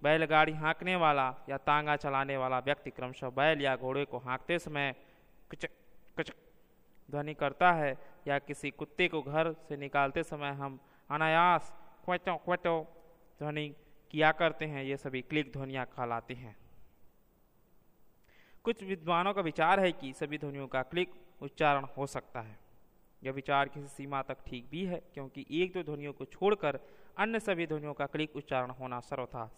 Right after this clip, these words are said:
संभव है। संपूर्ण स्पर्श ध्वनियों का यदि क्लिक उच्चारण किया जाए तो स्पर्श बिंदु तो साधारण ध्वनि का ही रहेगा, किंतु इन दोनों ध्वनियों के उच्चारण में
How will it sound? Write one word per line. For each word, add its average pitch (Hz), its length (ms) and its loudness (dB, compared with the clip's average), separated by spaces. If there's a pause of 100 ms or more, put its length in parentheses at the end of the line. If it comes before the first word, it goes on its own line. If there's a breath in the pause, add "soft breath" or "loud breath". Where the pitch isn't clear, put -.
संभव 120 340 -6
है। - 80 -16 (1200 soft breath)
संपूर्ण 220 460 0
स्पर्श 208 340 0
ध्वनियों 170 420 -6
का 135 200 2
यदि 123 340 -4
क्लिक 185 260 -2
उच्चारण 151 400 0 (100)
किया 175 240 4
जाए 135 280 0 (220)
तो 143 60 -4
स्पर्श - 380 2
बिंदु 170 300 -2
तो 143 160 -2 (220)
साधारण 135 460 0
ध्वनि 135 260 -8
का 135 160 0
ही 123 200 -8 (720)
रहेगा, 120 380 -6 (440)
किंतु 180 400 -4 (580 soft breath)
इन 180 160 -4
दोनों 175 300 0
ध्वनियों 151 360 -6
के 147 80 -6
उच्चारण 147 460 0
में 131 220 -6